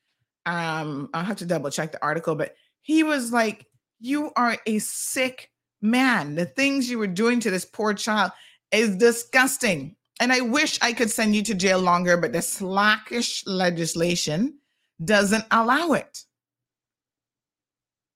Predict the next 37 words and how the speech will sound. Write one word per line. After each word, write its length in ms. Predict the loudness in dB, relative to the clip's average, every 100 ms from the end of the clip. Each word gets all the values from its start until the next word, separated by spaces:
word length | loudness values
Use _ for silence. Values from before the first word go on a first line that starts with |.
| _ _ _ _ _ _ _ _ _
He 160 | _ -10
said, 300 | -4 -6 -6 _ -14
"Wh-, 360 | -12 -12 -10
what 260 | -4 -4 -4
you 160 | -6
did 340 | -4 -2 -2 -2
is 140 | -6 -4
beyond 540 | -2 -2 0 0 -2
egregious." 680 | -4 -2 -2 -2 -4 -6 -14 _ _ _ _ _ -2
All 80 | 2
right, 240 | 2 2
so 100 | 0
the 80 | 2
man 280 | 2 2 2
convicted, 500 | 2 2 0 0 2
you 60 |
have 100 | 2
a 60 | 2
judge 280 | 2 0 0
saying 260 | -2 0
all 160 | 2 2
these 200 | 0 0
things, 460 | 0 0 -2 -4 _ _ _ _ _ _ _
and 160 | 2 4
our 120 | 2
politicians 640 | 2 0 2 0 0 -2
sitting 180 | -2 -4
back 200 | -4 -2
there, 160 | -2 0
not 220 | 0 0
a 40 |
word. 420 | 0 0 0 -4 -12 _ _ _ _ _ _ _ _ -20 -6
The 100 | -2
women 280 | 0 0 0
don't 140 | -2
say 180 | -2 -2
nothing. 360 | -4 -4 -8